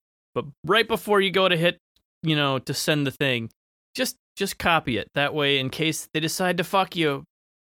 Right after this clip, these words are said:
they've, they've only wasted you, like, two clicks instead of the entire thought.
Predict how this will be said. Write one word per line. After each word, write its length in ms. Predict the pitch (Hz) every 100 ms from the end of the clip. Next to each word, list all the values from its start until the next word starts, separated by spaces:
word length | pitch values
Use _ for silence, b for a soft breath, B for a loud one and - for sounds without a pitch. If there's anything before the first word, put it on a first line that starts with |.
| -
they've, 200 | 160 147 -
they've 180 | 165 160
only 260 | 160 156
wasted 400 | 147 143 - 131
you, 120 | 127
like, 220 | 120 117 -
two 140 | 139
clicks 480 | 131 120 104 - - -
instead 280 | 110 - 110
of 160 | 101 113
the 100 | 113
entire 360 | 107 120 101
thought. 320 | - 104 90